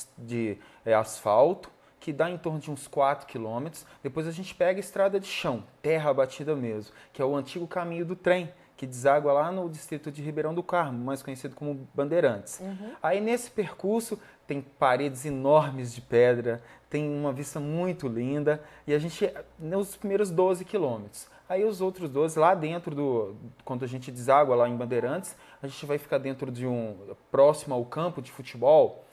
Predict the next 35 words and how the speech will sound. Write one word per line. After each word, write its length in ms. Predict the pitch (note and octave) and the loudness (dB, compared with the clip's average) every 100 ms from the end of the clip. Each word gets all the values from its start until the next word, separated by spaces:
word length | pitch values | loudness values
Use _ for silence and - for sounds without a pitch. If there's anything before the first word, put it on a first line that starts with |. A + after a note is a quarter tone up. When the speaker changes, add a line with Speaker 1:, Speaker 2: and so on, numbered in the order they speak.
| _ _ | _ _
Speaker 1:
que 100 | - | -4
lá 140 | C#3 D3 | 0 2
tem 180 | E3+ F3+ | 0 -4
um, 260 | F3 C#3 - _ _ - | -4 -6 -10 _ _ -16
um 200 | - B2 | -8 -4
gramado 400 | A#2+ B2 C3+ D3+ | -2 -2 -4 -4
muito 340 | C#3 D#3 A3 C3+ | -6 -6 -6 -4
grande, 540 | A#2+ D3+ F3+ B2+ - - _ - | -2 0 -2 -6 -14 -20 _ -12
e 60 | |
a 20 | |
gente 200 | C3+ D3 | -10 -8
vai 100 | - | -8
fazer 240 | D#3+ F3 F3 | -4 -2 -2
alguns 240 | E3 F#3 | -4 -8
sorteios 500 | - G#3+ - F3+ D#3 | -10 -10 -4 -2 -2
de 60 | C#3+ | -4
alguns 260 | C3 C#3+ | -4 -6
brindes, 460 | A#2+ A#2 D3+ E3+ - | -6 -6 -4 -8 -6
dentre 300 | C3+ B2+ C3+ | -6 -4 -4
ele 120 | C3 | -4
uma 160 | B2+ B2 | -4 -6
bicicleta, 640 | A#2+ - B2 A#2+ D3+ - | -8 -8 2 4 4 0
uma 180 | B2 A#2 | -4 0
bike 300 | G#2 A2+ B2 | 0 0 -2
novinha. 500 | A#2 A2 G2+ A2+ D#3+ | -6 -6 -6 -6 -4
Speaker 2:
Olha! 420 | C3+ D#3 F#3 B3+ D3+ | -6 -4 -4 -4 -2
Speaker 1:
Então, 200 | C3+ E3+ | 4 4
além 320 | E3 E3 B3 | 6 4 2
de 80 | - | 4
fazer 240 | G#3+ F3+ | 4 4
uma 140 | F3+ | 2
atividade 500 | E3 - D#3+ D3+ C#3+ - | 0 -2 8 8 8 2
física, 440 | E3 F#3 F#3+ E3 | -4 -4 -4 -8
curtir 400 | - D#3 - - | -8 -10 -10 -8
uma 280 | F3 C#3+ | -4 -6